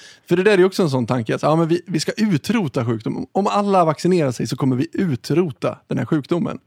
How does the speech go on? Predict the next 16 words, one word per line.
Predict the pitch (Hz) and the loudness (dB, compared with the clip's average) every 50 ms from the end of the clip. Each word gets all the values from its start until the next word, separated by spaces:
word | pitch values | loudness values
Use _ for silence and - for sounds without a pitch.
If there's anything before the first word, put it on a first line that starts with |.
| _ _ _ - - | _ _ _ -20 -16
Och | _ - - | _ -2 2
det | 170 175 | 2 2
kommer | - 170 139 127 | 2 2 0 0
inte | 117 - | 0 -2
ske. | - - - - - - _ _ _ _ _ _ _ - | -4 -4 -6 -6 -6 -12 _ _ _ _ _ _ _ -4
Det | 156 | 0
finns | 143 160 147 147 | 0 2 2 0
liksom | 147 131 139 - | 0 -2 -2 -2
ingen | - 214 214 202 196 190 185 170 156 143 127 120 | 0 0 2 2 4 2 2 2 2 0 0 0
seriös | - 139 135 135 131 123 120 | 0 0 0 0 0 -2 -4
som | - - - - - - 135 123 | -6 -10 -12 -10 -6 -4 -4 -4
tror | - - 151 139 131 131 | -2 -2 -2 0 0 -2
att | 131 127 | -2 -4
vi | 147 | -6
kommer | - - 123 120 | -4 -4 -4 -4
k-, | - - | -4 -8